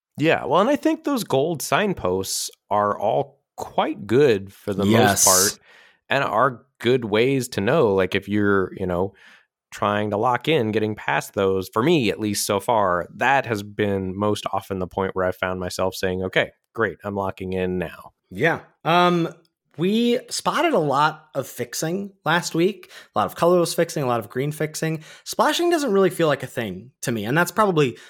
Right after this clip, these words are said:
Speaker 2: probably an obvious statement now, having said the point earlier of there is an archetype bleed, right? In theory, you could have, like, a teamer, a blue, red, green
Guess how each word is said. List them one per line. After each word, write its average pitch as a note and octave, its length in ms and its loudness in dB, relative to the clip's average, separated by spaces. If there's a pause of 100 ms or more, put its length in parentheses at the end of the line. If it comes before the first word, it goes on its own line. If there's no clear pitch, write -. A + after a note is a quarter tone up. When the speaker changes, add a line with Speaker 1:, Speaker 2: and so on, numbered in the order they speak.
(460)
Speaker 2:
probably C#3 320 2
an B2 100 -2
obvious D3 400 0
statement A2+ 380 -4
now, B2 400 0
having A#2 560 -4
said C3 400 0
the A#2+ 60 -2
point A#2 300 -4
earlier A#2+ 420 0
of A2 400 -2 (380)
there D#3 140 4
is E3+ 240 4
an D3 180 0
archetype B2+ 720 -2
bleed, F2 360 -8
right? B2+ 200 -2
In D3+ 140 2
theory, C3 800 2 (320)
you B2+ 500 0
could C#3 260 2
have, C3+ 420 2
like, A#2+ 200 2
a - 80 -2
teamer, A#2 600 -2
a G2 40 -2
blue, A#2+ 300 2
red, A#2 280 0
green A2+ 540 0